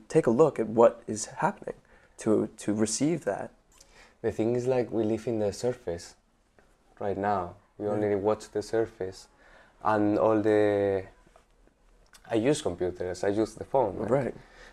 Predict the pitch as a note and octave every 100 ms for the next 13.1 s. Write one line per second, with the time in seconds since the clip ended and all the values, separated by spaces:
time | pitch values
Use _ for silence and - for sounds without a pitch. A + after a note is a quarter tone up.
0 | - A2 - - A2+ G#2+ A2 G#2 - -
1 | A2+ G2+ G#2 A2 - C#3+ - A#2 B2 A#2
2 | - - - G#2+ G2+ G2 F#2+ F#2+ F#2 -
3 | - - - - A2+ G#2+ G#2 G#2 - A2
4 | G#2+ G#2 G2+ F#2+ F#2+ - _ _ - -
5 | _ A2+ A#2 A2+ A2 A2 - - D3 C#3
6 | A#2+ D#3+ - G#2+ - D3+ A#2 G#2+ G#2+ -
7 | A#2+ B2+ G#2+ - G#2 A2+ A2+ C3 G#2+ A2
8 | C#3+ - G#2+ - - - - G#2+ - E3+
9 | C#3+ B2 C#3+ D#3+ - - F#3 B2+ A2 -
10 | - C3 G#2+ B2 B2+ C3+ B2+ C3 A#2 -
11 | C#3 C3 - - A2 B2 D#3 D#3 G#2 F#2+
12 | G2 F#2+ - - A2+ A2+ A2 - A#2+ A#2